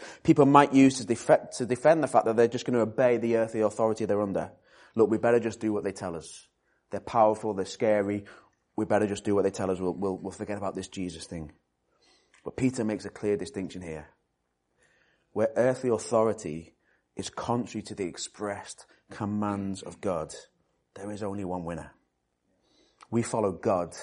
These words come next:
before we follow any man. And Jesus himself had commanded the disciples to go and make disciples of all nations, to go and preach the gospel, to go and tell everyone about him.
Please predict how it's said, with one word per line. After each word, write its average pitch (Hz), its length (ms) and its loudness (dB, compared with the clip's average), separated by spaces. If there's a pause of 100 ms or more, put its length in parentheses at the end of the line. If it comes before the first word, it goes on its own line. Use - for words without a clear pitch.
(540)
before 104 280 -4
we 98 80 0
follow 92 280 -2
any 92 260 -6
man. 85 320 -12 (720)
And 101 160 -6
Jesus 110 400 0
himself 98 600 -4 (240)
had - 200 2
commanded 113 800 2 (540)
the 98 80 -14
disciples 95 640 -6
to 98 80 -12
go 113 380 2
and 101 160 -4
make 104 180 -4
disciples 95 560 -8
of 87 100 -10
all 87 140 -8
nations, 80 560 -16 (240)
to 117 80 -6
go 123 360 6
and 104 100 2
preach 107 260 -6
the 95 80 -12
gospel, 90 360 -10
to - 100 -10
go 131 160 0
and 117 100 -2
tell 113 340 -2
everyone 110 380 2
about 98 240 2
him. 98 280 -8